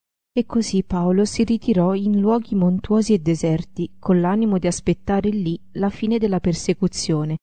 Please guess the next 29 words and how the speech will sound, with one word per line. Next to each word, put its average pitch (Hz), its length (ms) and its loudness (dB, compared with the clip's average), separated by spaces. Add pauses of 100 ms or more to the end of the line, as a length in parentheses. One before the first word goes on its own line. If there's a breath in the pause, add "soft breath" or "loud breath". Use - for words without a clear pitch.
(140)
per 196 180 0
far 196 240 0
poi 214 220 4
ritorno 180 500 2
in 180 140 2
patria. 156 500 -4 (760)
Ma 220 80 0
questa - 400 -2
fuga 208 340 0
dal 165 200 -2
mondo 165 540 -2
e 185 140 -4
questa 190 340 -2
vita 185 280 0
solitaria 170 760 -2
a 165 100 -2
cui 175 220 0
si - 180 -4
era 175 180 2
appigliato 175 540 0
per 165 200 -2
necessità 170 680 -2 (480)
cominciò 277 480 0
a 330 80 0
poco 208 300 -2
a 220 60 0
poco 175 340 0
a 170 40 0
piacergli, 151 680 -4